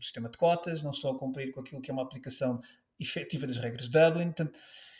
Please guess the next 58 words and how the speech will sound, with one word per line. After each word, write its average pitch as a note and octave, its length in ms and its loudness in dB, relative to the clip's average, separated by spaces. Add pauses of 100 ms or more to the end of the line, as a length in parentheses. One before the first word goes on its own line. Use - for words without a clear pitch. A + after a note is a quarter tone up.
(160)
e - 80 0
quem G3 200 8
está G3 120 8
a F3+ 60 6
sofrer - 300 4
mais F#3+ 240 2
com G3+ 120 -4
isso, G3+ 140 0
obviamente, F3+ 260 -4
são F#3 140 -2
os E3 60 0
Estados D#3 360 2
de - 80 -8
fronteira, D3 380 -2
os D3 60 -4
Estados C#3+ 340 0
que - 80 -6
estão C#3 380 -4
a B2+ 80 0
levar A#2+ 340 -2
na B2+ 160 -2
linha C3 160 0
da B2+ 80 -2
frente C3 400 -2 (320)
com, D3 500 0
eh, C#3 360 2
esses - 120 -2
movimentos E3 640 0
e - 60 -10
que C#3 100 -4
mais C3 180 4
sentem, C#3+ 520 -2
portanto, - 360 -10 (300)
e B2 60 -2
neste C3 160 2
momento C3 160 2
há C3+ 80 4
um C3 60 0
bloco C3+ 300 4
já C3 120 -2
considerável C3 680 -2
que B2+ 140 -10
envolve A#2 240 -2
a C3 60 4
Áustria, D#3+ 540 2 (240)
não D3 220 6
tanto D3 140 2
na C#3+ 80 2
linha D3 160 4
da D3 80 0
frente, D#3 240 2
mas D#3+ 400 4 (160)
acaba D3+ 240 4
por - 80 -4
ser D3+ 100 -2
o D3 60 -2
primeiro D3 240 -4
país D3 360 -6